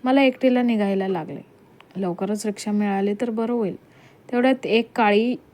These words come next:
एसयूव्ही तिच्यासमोर येऊन थांबते. खिडकीतून मोठ्या आवाजात गाणं वाजत असतं. त्यातून चार पाच पुरुष बाहेर येतात. पहिला माणूस उंच काळसर वर्णाचा, हातावर टॅटू, लाल शर्टचे बटन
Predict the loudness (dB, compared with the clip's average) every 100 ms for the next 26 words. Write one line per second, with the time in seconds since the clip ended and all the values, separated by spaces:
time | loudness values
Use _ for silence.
0 | -2 -2 0 0 0 2 0 -2 -4 -8
1 | -4 -2 0 0 0 0 -2 -4 -6 -8
2 | -14 -20 _ -8 -4 -4 -2 0 0 -2
3 | -2 -2 -2 -2 -2 -4 -2 -2 -2 -2
4 | -4 -6 -8 -10 -12 -18 -20 -20 -20 -10
5 | -4 0 0 2 2 2 2 0 -2 -4
6 | -2 -2 -4 -4 -2 -2 -4 -6 -10 -14
7 | _ _ -12 -2 0 0 -2 -2 -2 -4
8 | -8 -6 0 0 0 -4 -2 -2 -2 -4
9 | -4 -6 -4 -2 -2 -4 -6 -8 -10 -20
10 | -20 _ -8 -4 2 2 2 0 -2 -4
11 | -8 -6 -4 -2 -2 -2 -4 -4 -8 -8
12 | -8 -8 -12 _ -20 -20 -6 -2 0 0